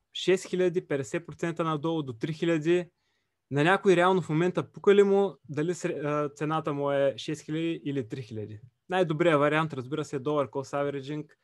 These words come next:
и винаги това ще си остане, особено за такива млади инвестиционни класове, които просто за мен е много по-голяма грешка, ако нямаме, дори е грешка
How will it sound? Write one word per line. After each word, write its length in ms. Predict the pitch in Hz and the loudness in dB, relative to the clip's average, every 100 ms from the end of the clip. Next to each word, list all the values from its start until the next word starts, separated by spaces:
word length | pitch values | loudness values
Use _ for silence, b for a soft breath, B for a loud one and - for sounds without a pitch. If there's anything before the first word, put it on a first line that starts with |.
| _ _ | _ _
и 80 | 131 | -8
винаги 320 | 127 160 156 | -2 -2 -2
това 200 | 147 151 | -2 -2
ще 120 | 147 - | -4 -8
си 120 | 139 | -8
остане, 340 | 120 143 143 | -4 -2 -2
особено 420 | 139 147 151 151 | -2 -2 -2 -2
за 280 | 135 143 135 - _ - | 0 0 0 -4 _ -14
такива 340 | 127 156 151 | -8 -4 -2
млади 340 | 135 147 147 160 | 2 2 4 2
инвестиционни 720 | 160 151 147 - 156 151 143 | 0 -2 -6 -8 -2 -2 -2
класове, 440 | 147 - 139 139 | -6 -4 -4 -4
които 460 | - 135 151 147 139 _ _ _ _ _ - | -4 -4 0 0 -2 _ _ _ _ _ -6
просто 260 | 160 156 | -4 -4
за 300 | 139 165 131 | -12 -6 0
мен 220 | 139 165 175 | 2 2 2
е 80 | |
много 340 | 151 147 180 170 | 2 2 2 2
по-голяма 440 | 175 160 170 160 | 0 2 2 2
грешка, 360 | 131 160 156 151 | 2 0 -2 -2
ако 260 | 135 - 127 | -2 -2 -4
нямаме, 600 | 131 156 180 143 127 143 _ _ _ _ _ _ - | 0 2 2 0 -2 -8 _ _ _ _ _ _ -14
дори 420 | 139 143 185 196 - - | -4 4 6 6 0 -6
е 220 | 165 156 _ _ _ _ 190 | -4 -4 _ _ _ _ -6
грешка 640 | 143 175 180 - 196 185 | 2 2 2 2 2 2